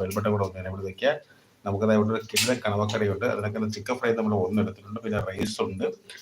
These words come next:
പിന്നെ നമുക്കത് ഒരു ബുൾസൈ കൂടെ പൊരിച്ചെടുക്കാം കേട്ടോ. ബുൾസൈ ആണ്, നമ്മൾ സാധാരണ ബുൾസൈ കേട്ടോ.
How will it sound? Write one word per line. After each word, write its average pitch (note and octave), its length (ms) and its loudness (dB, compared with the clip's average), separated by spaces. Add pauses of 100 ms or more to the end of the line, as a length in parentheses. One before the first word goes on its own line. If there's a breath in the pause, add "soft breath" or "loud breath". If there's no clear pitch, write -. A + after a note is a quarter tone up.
(100)
പിന്നെ D3+ 140 2
നമുക്കത് C#3 260 6 (140)
ഒരു C3 180 6
ബുൾസൈ C3+ 400 6
കൂടെ C#3+ 160 4
പൊരിച്ചെടുക്കാം F#2 480 -6
കേട്ടോ. - 120 -14 (1120)
ബുൾസൈ C3 280 2 (120)
ആണ്, G#2 200 2
നമ്മൾ A#2+ 140 2 (100)
സാധാരണ B2+ 420 4
ബുൾസൈ F#2+ 220 -2
കേട്ടോ. - 160 -6